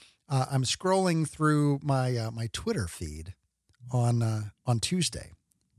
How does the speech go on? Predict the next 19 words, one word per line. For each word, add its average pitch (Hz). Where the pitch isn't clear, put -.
<laughs> -
And 170
there, 202
uh, 151
there 165
is 160
the, 151
the 147
most 156
unbelievable 165
sentence 131
that 139
you 135
could -
imagine, 127
that 127
there 147
is 151
an, 147